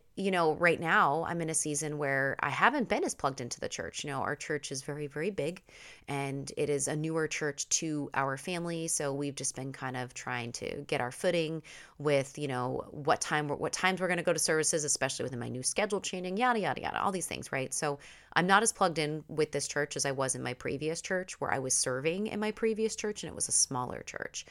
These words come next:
And so there have been moments and times where I'm like, "God, how are you gonna use me? Like, how can I, you know, glorify you with my life and my business outside of, you know, outside of just your typical, like, sharing and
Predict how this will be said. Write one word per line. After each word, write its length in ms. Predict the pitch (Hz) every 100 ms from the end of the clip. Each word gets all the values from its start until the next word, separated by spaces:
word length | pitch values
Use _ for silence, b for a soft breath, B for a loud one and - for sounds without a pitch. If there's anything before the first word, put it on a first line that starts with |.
| B B B B
And 120 | 170 156
so 220 | - 165
there 140 | 165
have 80 | 160
been 180 | 156 151
moments 380 | 185 247 247 -
and 100 | 165
times 380 | - 427 254
where 100 | 185
I'm 80 | 165
like, 160 | 160 151
"God, 220 | 180 214
how 120 | 160
are 80 | 190
you 140 | 285
gonna 160 | 254 180
use 340 | 139 190 254 -
me? 220 | - -
Like, 180 | 190 196
how 340 | - 202 226
can 240 | 226 220 190
I, 400 | 180 180 180 175 B B B B
you 100 | -
know, 200 | 180 165
glorify 560 | 160 190 196 185 180 170
you 380 | 165 165 196 180
with 220 | 143 -
my 100 | 135
life 320 | - 202 - 160
and 80 |
my 140 | 156 143
business 560 | 190 185 165 151 151 -
outside 540 | 175 - 165 165 160
of, 180 | 139 - B B _
you 80 | 320
know, 180 | 202 -
outside 400 | 226 - 214 208
of 140 | 208 180
just 260 | 190 -
your 80 | 170
typical, 560 | - 175 175 170 156 151
like, 280 | 139 143 B B B
sharing 680 | - - 196 185 170 156 151
and 420 | - 151 143 123